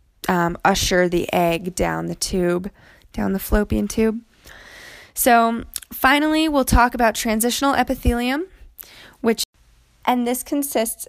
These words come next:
of several layers of cells that have the ability to stretch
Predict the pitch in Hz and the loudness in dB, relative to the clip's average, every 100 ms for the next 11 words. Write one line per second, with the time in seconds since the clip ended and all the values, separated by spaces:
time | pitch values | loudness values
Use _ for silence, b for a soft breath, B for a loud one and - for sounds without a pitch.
0 | - - - 196 226 233 196 185 196 - | -8 -8 -2 -2 -2 -2 -2 -2 -6 -6
1 | 185 - 185 165 160 170 - b b b | -6 -4 -2 0 -2 -4 -12 b b b
2 | _ 196 190 202 196 214 226 226 202 208 | _ -6 -4 -2 -2 -2 -4 -4 -4 -6
3 | 190 190 190 190 175 - - 202 190 - | -6 -6 -8 -8 -6 -8 -6 -4 -4 -4
4 | - - | -10 -12